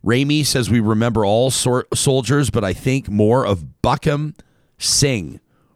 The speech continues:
He was o-, one of only nine Sikh soldiers who served in the Canadian Army during the First World War." Ramey says, "Being a Sikh myself, it's a different kind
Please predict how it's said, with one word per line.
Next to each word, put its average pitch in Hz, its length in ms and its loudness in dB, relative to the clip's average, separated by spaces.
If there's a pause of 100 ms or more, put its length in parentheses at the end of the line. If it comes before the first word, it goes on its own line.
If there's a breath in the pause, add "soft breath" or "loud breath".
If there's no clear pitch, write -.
(320)
He 131 120 2
was 127 200 2
o-, 127 160 -2
one 123 180 0
of 110 100 0
only 110 200 0
nine 135 680 0
Sikh - 500 -2 (200)
soldiers 95 760 0 (840 soft breath)
who 113 80 4
served 147 440 0
in 120 80 -2
the 104 60 -2
Canadian 131 360 0
Army 117 200 2
during 107 200 0
the 92 80 -2
First 135 300 0
World 113 260 2
War." 107 400 2
Ramey 120 420 2
says, 117 220 0
"Being 120 220 -2
a 92 40 -2
Sikh - 240 -2
myself, 127 540 -2
it's 98 140 -4
a 92 60 -2
different 139 680 -4
kind 95 680 -2